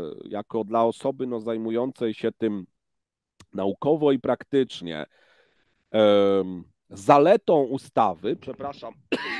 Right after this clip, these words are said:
<coughs> zaletą ustawy jest to, że na początku ustawy, nie w artykule pierwszym, ale to nieistotne, blisko początku jest wiele zdefiniowanych pojęć,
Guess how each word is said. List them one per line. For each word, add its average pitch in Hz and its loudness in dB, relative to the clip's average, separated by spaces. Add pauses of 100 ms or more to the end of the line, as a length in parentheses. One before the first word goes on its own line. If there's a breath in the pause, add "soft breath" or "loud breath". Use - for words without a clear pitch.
(100)
<coughs> - -18
zaletą 135 -2
ustawy 101 -6 (680)
jest 156 0 (460)
to, 185 2
że 139 -4
na 147 -4
początku 175 -6
ustawy, 123 -4
nie 320 0
w 190 2
artykule 139 -2
pierwszym, 139 -6
ale 107 -6
to 117 -10
nieistotne, 107 -6 (680)
blisko 131 -4
początku 113 -4
jest 156 -2 (100)
wiele 190 4 (340)
zdefiniowanych 156 0 (220)
pojęć, 139 0